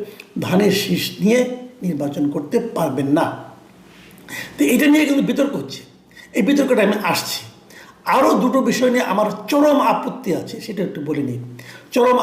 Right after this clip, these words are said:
আপত্তি হওয়ার দুটো কি, একটা হলো যে না ভোটের ব্যাপারটা, না ভোটটা কিন্তু দুই হাজার সাত আটের নির্বাচনে ছিল।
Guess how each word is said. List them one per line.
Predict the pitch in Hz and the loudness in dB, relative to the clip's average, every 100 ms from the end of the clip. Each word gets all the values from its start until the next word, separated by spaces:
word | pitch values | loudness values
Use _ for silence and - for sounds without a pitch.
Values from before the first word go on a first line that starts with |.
| 226 | 2
আপত্তি | 269 254 - | 2 0 0
হওয়ার | 202 226 185 | 2 2 0
দুটো | 240 240 - | -2 -4 -4
কি, | 262 - - - - - _ | -8 -8 -16 -20 -20 -20 _
একটা | 220 - 311 | -4 0 2
হলো | 214 175 202 - - - - 180 143 | 2 4 2 0 -8 -14 -14 -8 -2
যে | 202 190 190 - - - - 175 190 | 2 2 2 -8 -14 -20 -6 0 2
না | 262 277 | 4 4
ভোটের | - 175 147 | 2 2 0
ব্যাপারটা, | 139 135 - - - _ _ _ _ - | -4 -8 -14 -20 -20 _ _ _ _ -6
না | 190 226 | 0 2
ভোটটা | 240 262 269 | 4 4 2
কিন্তু | 262 226 | 2 2
দুই | 202 226 | 4 4
হাজার | 247 233 | 6 4
সাত | - - 214 - | 2 -2 -4 -2
আটের | 208 214 226 | 0 0 0
নির্বাচনে | 220 202 202 190 151 | 0 0 0 0 -2
ছিল। | - | -2